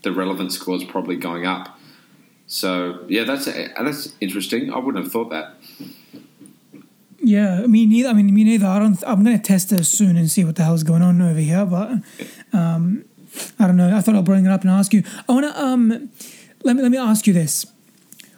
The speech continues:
Speaker 2: When writing copy or thinking of an offer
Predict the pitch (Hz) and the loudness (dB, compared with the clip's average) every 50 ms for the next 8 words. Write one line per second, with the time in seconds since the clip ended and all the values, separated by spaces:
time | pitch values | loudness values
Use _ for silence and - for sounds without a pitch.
0 | - - _ - 202 190 254 285 302 320 320 311 320 - - _ _ _ _ - | -20 -6 _ 2 4 4 4 2 0 -2 -4 -4 -6 -8 -12 _ _ _ _ 0
1 | 262 180 180 214 214 214 220 226 220 220 208 202 - - - - - 214 208 - | 2 2 4 4 4 4 2 4 4 4 4 4 2 -2 -2 0 2 2 2 2
2 | 202 196 202 196 214 - - - 190 208 220 220 226 220 214 208 214 - - - | 2 2 2 2 0 -2 0 2 2 4 4 2 2 2 0 0 0 -2 -4 -8
3 | - - - 220 202 180 - 208 190 190 175 170 180 180 247 - 233 175 165 - | -4 0 2 2 4 4 4 4 4 4 4 4 2 2 2 2 2 2 2 0
4 | 240 254 - 269 - | -4 -6 -6 -8 -10